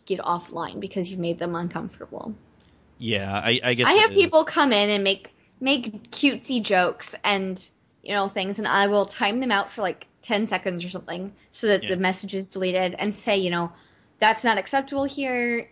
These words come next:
Speaker 1: You're welcome here if you wanna be in, in this environment, but please read the chat rules."
Speaker 2: Yeah.
Speaker 1: And ninety percent of the time they say, "Oh, I'm sorry."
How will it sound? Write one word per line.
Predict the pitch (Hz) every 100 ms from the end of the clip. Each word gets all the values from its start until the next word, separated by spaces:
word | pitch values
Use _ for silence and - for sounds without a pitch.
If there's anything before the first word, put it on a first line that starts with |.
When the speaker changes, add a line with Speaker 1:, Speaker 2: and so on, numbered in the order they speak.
| -
Speaker 1:
You're | - 208
welcome | 190 202 233 254
here | 240 190
if | 185 -
you |
wanna | 196 185
be | 185
in, | 175 - _ _
in | 208 185
this | 175
environment, | 190 180 175 190 170
but | 196 -
please | 175 170
read | -
the | -
chat | - 269 -
rules." | 170 202 - - _ _ _ -
Speaker 2:
Yeah. | 107 -
Speaker 1:
And | 214 208 202
ninety | 214 208 233 269
percent | 277 - 233
of | 208
the | -
time | 214 202
they | 196
say, | 196 196 185
"Oh, | 277 294
I'm | 370
sorry." | - 196 180 180 208